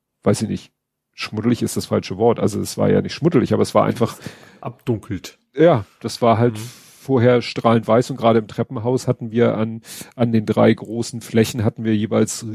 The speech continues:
Speaker 1: sehr große dunkel, dunkle Bilderrahmen mit relativ dunklen Motiven. Das hat das Ganze doch ein bisschen dunkler gemacht, als es jetzt ist, plus die Lampe. Und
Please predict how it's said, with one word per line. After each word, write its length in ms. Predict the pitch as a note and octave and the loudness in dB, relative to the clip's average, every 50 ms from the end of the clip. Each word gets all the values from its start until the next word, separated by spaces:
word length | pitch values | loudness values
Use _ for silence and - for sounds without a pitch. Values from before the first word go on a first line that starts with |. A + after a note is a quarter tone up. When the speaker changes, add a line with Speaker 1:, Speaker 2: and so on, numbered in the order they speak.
| - - | -12 -16
Speaker 1:
sehr 360 | B2 F#2+ - A2+ A2+ A#2+ A#2 | -14 -4 2 4 6 6 6
große 680 | A2+ - - G#2 A2 A#2 A#2 - - A#2 A2+ A2 G#2 _ - - - - _ _ _ _ _ _ _ _ _ _ _ _ _ _ _ _ | 2 -2 -14 -8 -6 -6 -6 -4 -4 -4 -2 -4 -4 _ -12 -20 -20 -20 _ _ _ _ _ _ _ _ _ _ _ _ _ _ _ _
dunkel, 720 | - C3+ C3 D3 D3 - C#3 C3+ B2+ B2+ B2 B2 A#2+ C3 A2+ | 0 0 0 0 2 2 4 6 6 6 4 2 0 -4 -2
dunkle 360 | - B2+ B2 A#2 - B2 A2+ | -2 -2 -2 0 -2 -2 -2
Bilderrahmen 560 | G2 B2 A#2+ B2 C3 A#2+ A2+ A#2 B2 A#2+ A#2+ | 2 4 4 6 6 6 6 6 4 4 2
mit 180 | A2+ A2+ - - | 0 -6 -6 -8
relativ 720 | A#2 G#2+ G2 F#2+ G2+ C3 B2 C3 C3 A#2 - - B2 - | -14 -12 -12 -6 0 4 4 6 6 4 2 0 -8 -8
dunklen 340 | - B2+ A#2+ A#2 - B2 A2 | -6 -8 -8 -6 -4 -6 -6
Motiven. 560 | G#2+ G#2+ G#2+ - - D3 D3 G#2+ A2 A2 A#2 | -6 -6 -8 -6 -4 -4 -4 -4 -4 -8 -6
Das 220 | A#2 A#2 G#2+ - - | -4 -4 -2 2 2
hat 120 | A#2+ - | 2 2
das 180 | A2+ - - - | 0 -6 -8 -8
Ganze 340 | - - A2 G#2+ - - A2+ | -2 0 0 0 0 0 0
doch 180 | A#2+ A#2 - | 0 0 0
ein 100 | - A2 G#2 | 0 -8 -8
bisschen 260 | G#2 - A#2 A2+ A2 | -6 -6 -8 -6 -2
dunkler 320 | B2 A#2 A2 - B2 A2+ | -2 -2 0 2 2 2
gemacht, 280 | G#2+ A2+ G#2+ A#2 A2 - | 4 2 0 0 -2 0
als 220 | A#2+ A2 G2+ - | 0 -2 -2 -2
es 140 | A2 - - | -4 -6 0
jetzt 240 | A2 A2 A2 - - | 2 2 2 2 -2
ist, 260 | C3 C#3 - - _ | -4 -6 -6 -6 _
plus 460 | - - - B2+ A#2+ - - - _ | -20 -12 -8 -8 -8 -8 -10 -20 _
die 80 | - B2 | -16 -8
Lampe. 240 | - B2 A#2 A#2 C#3+ | -4 -4 -2 -2 0
Und 340 | - D#3+ D#3+ G3+ A#3+ - | 4 4 4 4 4 -4